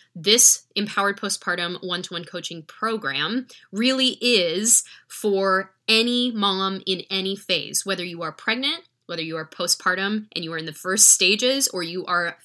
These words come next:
five years postpartum, eight years postpartum, and you're dealing with these symptoms, or you're pregnant and you want to make sure that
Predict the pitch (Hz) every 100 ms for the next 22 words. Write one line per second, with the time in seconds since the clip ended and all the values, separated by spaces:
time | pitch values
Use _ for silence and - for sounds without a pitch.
0 | - _ 233 247 247 190 175 - 175 165
1 | 147 135 254 277 - 190 - 180 170 180
2 | 165 151 160 - - 202 196 208 214 214
3 | 208 185 - 175 185 254 285 - 262 262
4 | 220 220 - _ 214 208 226 214 208 190
5 | 190 190 170 175 170 - 196 185 180 -
6 | - 202 185 156 190 - _ 170 180 175
7 | 165